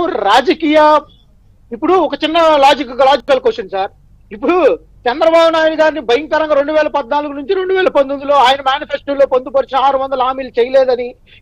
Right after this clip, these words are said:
ఇసుక మాఫీ చేశారని, లిక్కర్ మాఫియా చేశారని, స్కిల్ డెవలప్‌మెంట్ లో పవన్ కళ్యాణ్ గారు కూడా విమర్శించడం జరిగింది. మరి ఈ రోజు పవన్ కళ్యాణ్ గారు చంద్రబాబు నాయుడు గారితో ఎట్లా తొత్తు కలుపుతున్నారు, ఏ విధంగా పొత్తు కలుపుతున్నారు, ఏ విధంగా దోస్తీ చేస్తున్నారు,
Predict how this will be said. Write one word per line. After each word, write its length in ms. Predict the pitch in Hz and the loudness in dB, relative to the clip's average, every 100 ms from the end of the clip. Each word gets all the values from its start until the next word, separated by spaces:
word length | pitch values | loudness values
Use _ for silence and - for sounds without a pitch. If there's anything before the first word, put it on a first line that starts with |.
| 233 | -8
ఇసుక 200 | - 320 | -2 2
మాఫీ 220 | 294 254 254 | 2 2 2
చేశారని, 500 | 262 262 254 247 240 240 - 208 | 4 6 4 4 0 -6 -6 -2
లిక్కర్ 280 | 247 311 311 | 0 2 4
మాఫియా 260 | 294 285 269 254 | 2 4 2 2
చేశారని, 440 | 254 254 233 226 233 | 2 2 0 -4 -12
స్కిల్ 220 | - 277 294 | -8 -2 0
డెవలప్‌మెంట్ 400 | 285 381 254 320 | 0 -2 -4 0
లో 80 | 262 254 _ - 202 233 | 0 0 _ -8 -2 0
పవన్ 200 | 294 285 | 0 0
కళ్యాణ్ 260 | 403 381 370 | 0 0 -2
గారు 140 | 349 | -2
కూడా 120 | 403 269 | 2 2
విమర్శించడం 500 | 294 294 - - 226 | 2 -2 -6 -2 2
జరిగింది. 340 | 226 214 143 120 _ _ - | 2 0 -8 -14 _ _ 0
మరి 80 | 269 262 | 2 4
ఈ 60 | |
రోజు 120 | 311 285 | 2 4
పవన్ 200 | 269 302 285 | 2 4 2
కళ్యాణ్ 220 | 302 294 294 | 0 0 0
గారు 180 | 277 254 302 - - | 2 2 2 -6 -4
చంద్రబాబు 380 | - 302 320 311 311 | -2 0 2 2 0
నాయుడు 160 | 302 285 | -2 -2
గారితో 180 | 240 269 | -2 -4
ఎట్లా 120 | 302 349 | -4 -6
తొత్తు 220 | - 294 | -4 -4
కలుపుతున్నారు, 500 | 285 294 294 277 285 294 - - - 214 | -4 -4 -2 0 -2 -6 -14 -20 -8 0
ఏ 20 | 285 | 0
విధంగా 260 | 311 302 294 285 | 0 0 0 2
పొత్తు 200 | 294 254 | 2 2
కలుపుతున్నారు, 540 | 285 - 359 277 285 294 294 _ _ 220 | 0 0 -2 0 -2 -4 -12 _ _ 0
ఏ 40 | 302 | 2
విధంగా 240 | 320 302 269 | 2 0 2
దోస్తీ 220 | 254 302 294 | 2 2 0
చేస్తున్నారు, 480 | 285 277 269 269 277 | 0 0 -2 -2 -2